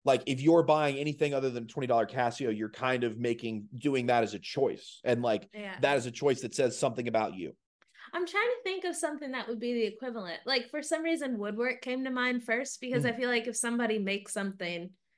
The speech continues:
Speaker 2: with their hands, like, if you were to make me a chair, it would not be, like, the most level chair that, like, necessarily cups my butt the best. Craftsmanship needed, question
Speaker 1: Mm-hmm.
Speaker 2: mark? I don't
Speaker 1: Yes.
Speaker 2: know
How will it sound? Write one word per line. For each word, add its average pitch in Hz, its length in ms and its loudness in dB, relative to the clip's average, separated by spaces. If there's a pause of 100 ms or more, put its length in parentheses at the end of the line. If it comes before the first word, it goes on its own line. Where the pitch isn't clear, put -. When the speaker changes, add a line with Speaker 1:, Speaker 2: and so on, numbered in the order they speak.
(180)
Speaker 2:
with 254 180 4
their 208 160 2
hands, 208 600 0
like, 208 300 0 (180)
if 220 140 2
you 269 220 2
were 277 140 6
to 262 120 -2
make 220 260 2
me 202 160 0
a 160 80 -2
chair, 202 540 2 (380)
it 262 160 8
would 269 120 2
not 233 420 2
be, 220 340 2
like, 202 300 0
the 220 100 2
most 214 360 -2
level 208 920 2 (420)
chair 214 540 0
that, 208 180 0
like, 190 220 -2
necessarily 196 640 -2
cups - 340 -6
my 190 140 -2
butt 190 280 0
the 180 60 -10
best. - 560 -6 (180)
Craftsmanship 392 1500 -2 (300)
needed, 415 520 -4 (240)
question - 360 -4
Speaker 1:
Mm-hmm. 415 60 -6
Speaker 2:
mark? 415 200 -10 (460)
I 381 100 6
don't 427 120 8
Speaker 1:
Yes. 427 140 6
Speaker 2:
know - 0 -